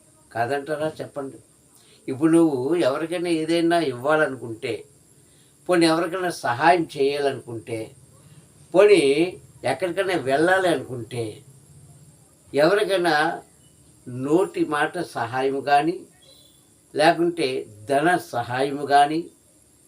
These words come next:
చెయ్యాలనుకుంటే, మొట్టమొదటిసారిగా నీ హృదయంలో ఆ భావం కలిగి ఉండాలండి.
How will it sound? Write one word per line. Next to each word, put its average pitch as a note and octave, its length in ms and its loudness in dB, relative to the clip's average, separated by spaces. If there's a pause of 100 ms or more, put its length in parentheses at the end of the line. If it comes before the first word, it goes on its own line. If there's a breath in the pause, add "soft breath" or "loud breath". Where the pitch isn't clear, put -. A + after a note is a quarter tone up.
(220)
చెయ్యాలనుకుంటే, D3+ 1000 0
మొట్టమొదటిసారిగా C#3+ 1120 -6
నీ B2 260 -6
హృదయంలో C3+ 960 -4 (360 soft breath)
ఆ A#2+ 280 -2
భావం D3+ 460 0
కలిగి D#3 260 -2
ఉండాలండి. A#2 680 -6